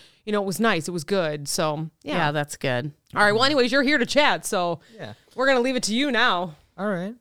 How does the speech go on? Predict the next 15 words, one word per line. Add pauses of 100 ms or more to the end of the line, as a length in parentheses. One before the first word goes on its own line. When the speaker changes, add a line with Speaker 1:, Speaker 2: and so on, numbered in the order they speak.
Speaker 2:
You
got
any
good
Karen
Speaker 1:
<laughs>
Speaker 2:
stories
for
us?
I
love
those. (1160)
Speaker 3:
I
think
I,